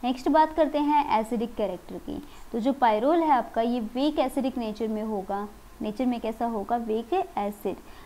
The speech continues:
जब आप इसकी base से reaction करते हो तो ये salt बनाता है, hydrolysis करेंगे तब। ठीक है,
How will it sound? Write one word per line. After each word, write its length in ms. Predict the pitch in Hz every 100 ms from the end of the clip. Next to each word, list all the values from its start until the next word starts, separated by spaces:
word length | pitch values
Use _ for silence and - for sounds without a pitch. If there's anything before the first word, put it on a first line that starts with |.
| -
जब 180 | 220 233
आप 120 | 233 240
इसकी 280 | 247 254
base 300 | 214 226 247
से 80 | 294
reaction 360 | 269 262 262 269
करते 280 | 240 220 226
हो 180 | 233
तो 140 | 208 220
ये 120 | 214
salt 360 | 214 185 175 190
बनाता 380 | 196 190 190
है, 260 | 202 220 214
hydrolysis 680 | 208 180 190 196 208 196 190
करेंगे 440 | 196 190 185 180 -
तब। 140 | 226 196 - - - - - - - - - -
ठीक 180 | 285
है, 60 | 440